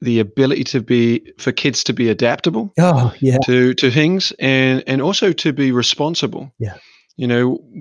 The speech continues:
Speaker 1: we, we work with youth very often who, you know, in younger, younger ages, and we have very complex cos-, questions. And we'll get f-, teachers that say, "Wow, those kids just sat there for half an hour and engaged in conversation," as if it was a completely
Speaker 2: Yeah.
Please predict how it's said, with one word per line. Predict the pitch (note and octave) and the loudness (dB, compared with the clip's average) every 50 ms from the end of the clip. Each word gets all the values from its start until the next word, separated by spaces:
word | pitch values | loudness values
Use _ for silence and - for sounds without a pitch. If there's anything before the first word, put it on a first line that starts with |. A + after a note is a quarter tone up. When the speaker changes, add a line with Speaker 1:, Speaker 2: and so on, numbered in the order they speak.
| - - | -16 -14
Speaker 1:
we, | - F3 F#3+ D3+ D3+ D#3 D#3+ D#3 D3+ - - - - A#2+ | -8 -4 0 2 2 2 2 2 -2 -4 -8 -14 -14 -6
we | - C#3 D3+ | -2 0 2
work | C#3 C#3 C#3 C3+ - | 2 2 2 2 2
with | C3+ B2+ B2 A2+ A2 - D#3+ | 2 2 2 2 -2 -8 -10
youth | - B2+ C3+ D3 C3+ - - | -6 -2 0 0 -2 -2 0
very | - C#3 C3+ B2+ C3 | 0 2 4 4 4
often | D3 F#3 F#3+ - - B2+ A2+ A2 | 4 2 0 -2 -2 -2 0 0
who, | A2 C3 B2 A#2+ A#2+ A#2 A2+ - _ - - - _ _ _ - - - - _ _ | 2 2 2 2 2 0 -2 -6 _ -20 -20 -20 _ _ _ -20 -20 -20 -20 _ _
you | - - | -4 -2
know, | B2+ A2+ B2 C#3 | 0 2 2 2
in | C3 B2+ B2+ | 2 2 2
younger, | C3 C#3+ D3 D3 C3+ C#3 C3 B2+ | 2 2 2 2 2 2 2 0
younger | - C3 C#3+ C#3+ C#3 B2+ B2 | 0 0 0 2 2 2 2
ages, | B2 C3+ D#3 F#3 D3 B2 A2+ G#2 | 2 2 0 0 0 0 0 0
and | B2 C3 | 0 0
we | C#3 B2 | -2 -2
have | C3 D#3+ E3 C#3+ | -2 -2 -2 -2
very | A#2+ A#2 B2 C3 D3 C#3+ | -2 0 0 0 -2 -4
complex | - - C#3 C#3 B2+ - - - - - | -4 -4 -4 -4 -2 -2 -4 -4 -4 -6
cos-, | - - D3+ E3+ - - | -4 -4 -4 -4 -4 -6
questions. | - - G3 G3+ - - - - C3 - - - - - - - - - | -4 -4 -4 -4 -2 -4 -8 -8 -10 -12 -14 -16 -18 -20 -20 -12 -4 0
And | G#3 | 0
we'll | A#3+ A3+ | 2 2
get | A3 F#3 | 2 0
f-, | F3+ - - - | -2 -4 -10 -6
teachers | - - A3+ A3 - D#3 - | -4 -2 -2 0 -2 -2 -2
that | - C#3 A#2+ | -2 -2 0
say, | - - C3+ B2 A#2+ A#2+ - - - - - _ _ - | 0 2 2 2 0 -2 -8 -16 -20 -20 -20 _ _ -2
"Wow, | B3 G#3+ F3 | -2 0 0
those | E3+ G#3 G3+ - | 2 0 0 0
kids | - - A3 - - | -2 -2 -2 -2 -2
just | - D3+ - - - | -2 -2 0 0 2
sat | - F3 F3 - | 2 0 0 -2
there | D3 C#3 C3+ | -2 -4 -2
for | - C#3 | -4 -6
half | A2+ G#2 E3 F3+ F3+ - - | -4 0 0 0 0 0 -2
an | E3+ E3 | -2 0
hour | E3 E3 D#3+ D3+ B2 A2+ | 0 2 2 2 2 2
and | A2+ | 0
engaged | A2+ A2+ A2+ - C3 C3 C3 A#2+ - - | 0 -2 -2 0 0 0 0 -2 -2 -2
in | B2+ B2 | -4 -2
conversation," | - C3+ B2+ A#2 C3 - - D#3 F#3 F3+ - - G#2 - - - - - - | -2 -2 -2 -2 -2 -2 0 0 2 2 0 -2 -2 -4 -8 -16 -20 -10 -2
as | - D3 D#3 - | 0 0 2 2
if | A#3+ A#3 - | 2 2 2
it | A3 - | 2 2
was | F3 D#3 C#3+ | 2 2 2
a | D3+ C#3 C3+ | 2 2 0
completely | - - C#3 C3+ - - - C#4+ D4 C#4 - A3+ A3+ - | 0 -2 -4 -8 -6 -6 -6 -6 -6 -6 -4 0 0 2
Speaker 2:
Yeah. | - G#3 | 2 0